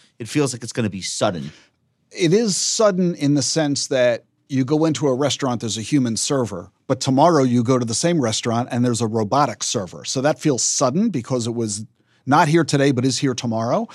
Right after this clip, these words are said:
Speaker 1: Yeah.
Speaker 2: The problem with technological innovation from a human perspective is that change used to occur over generations. Your f-, grandfather worked
Speaker 1: Yeah.
Speaker 2: on a farm, your father worked in a factory, you work in an office.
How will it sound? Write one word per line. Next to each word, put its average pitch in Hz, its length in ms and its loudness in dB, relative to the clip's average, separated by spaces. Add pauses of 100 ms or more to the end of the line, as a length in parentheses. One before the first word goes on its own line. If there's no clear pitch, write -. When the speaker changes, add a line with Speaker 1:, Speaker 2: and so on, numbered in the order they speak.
(100)
Speaker 1:
Yeah. 92 220 -8 (220)
Speaker 2:
The 135 180 -2
problem 202 520 0
with 143 360 0
technological 143 720 0
innovation 113 500 -2
from 110 180 -10
a 107 40 -8
human 117 560 0 (260)
perspective 117 800 -4
is 117 180 -6
that 120 160 -4
change 175 560 -4
used 165 380 -2
to 131 120 -2
occur 107 380 -6
over 120 240 0
generations. 104 920 -4 (280)
Your 107 160 -10
f-, - 180 -14
grandfather 147 600 -2
worked 120 240 0
Speaker 1:
Yeah. 104 80 -2
Speaker 2:
on 110 80 -8
a 107 40 -10
farm, 196 460 2
your 113 120 -8
father 156 320 0
worked 127 240 -4
in 107 80 -10
a 95 40 -14
factory, 170 480 -2
you 147 220 0
work 139 300 0
in 120 80 -4
an 107 100 -6
office. 120 500 -4